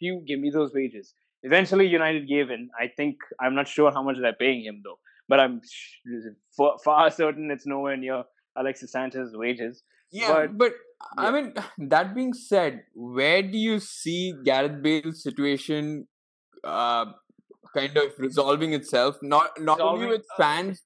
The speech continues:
Speaker 2: but also at Madrid.
Speaker 1: Well, pretty much the situation as it stands right now is the players just want, uh, the club as a whole, just like, you know, uh, the,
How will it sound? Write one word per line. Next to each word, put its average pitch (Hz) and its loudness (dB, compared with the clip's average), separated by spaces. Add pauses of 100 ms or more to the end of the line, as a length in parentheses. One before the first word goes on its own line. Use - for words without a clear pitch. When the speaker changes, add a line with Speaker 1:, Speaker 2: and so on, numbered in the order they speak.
Speaker 2:
but 160 2
also 143 0
at 131 0
Madrid. 113 -6 (640)
Speaker 1:
Well, 196 2 (540)
pretty 202 6
much 208 0
the 160 -6
situation 170 -2
as 139 0
it 156 -6
stands 147 -2
right 135 4
now 147 -2
is 143 -6 (340)
the 156 -4
players 175 2
just 160 -2
want, 147 -6 (640)
uh, 127 -20
the - -20 (160)
club 160 0 (320)
as 135 -6
a 135 -12
whole, 127 -12
just 131 -12
like, 123 -10
you - -14
know, 135 -14
uh, 101 -12
the, 113 -8